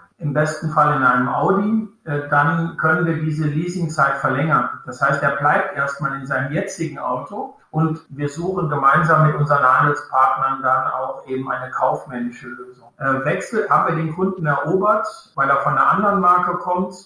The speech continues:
dann versuchen wir ihm über eine Mietwagenbestellung, unsere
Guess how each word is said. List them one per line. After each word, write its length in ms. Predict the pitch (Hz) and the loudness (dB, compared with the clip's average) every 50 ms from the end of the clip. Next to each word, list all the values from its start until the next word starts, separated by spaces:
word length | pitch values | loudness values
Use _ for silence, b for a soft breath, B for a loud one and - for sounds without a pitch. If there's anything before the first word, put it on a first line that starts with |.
| _ _ | _ _
dann 460 | - 147 147 151 175 190 196 190 185 185 | 0 2 2 4 4 2 0 0 -2 -2
versuchen 440 | 170 156 147 160 175 180 180 160 | -2 -2 -2 -2 -2 -2 0 0
wir 140 | 160 151 151 | 0 0 0
ihm 280 | 151 156 165 165 165 160 | 0 0 0 0 -2 0
über 280 | 156 151 147 147 143 | 0 0 2 2 2
eine 140 | 147 143 143 | 2 2 2
Mietwagenbestellung, 1080 | 151 175 185 180 - 165 156 151 151 151 151 151 147 - - 151 165 190 202 190 - | 2 2 0 -2 0 2 4 4 4 4 2 0 -2 -2 -2 -2 0 0 0 -2 -2
unsere 640 | 151 156 151 143 143 139 139 139 135 135 - - - | -2 -2 -4 -2 -2 -2 0 0 0 0 -2 -6 -10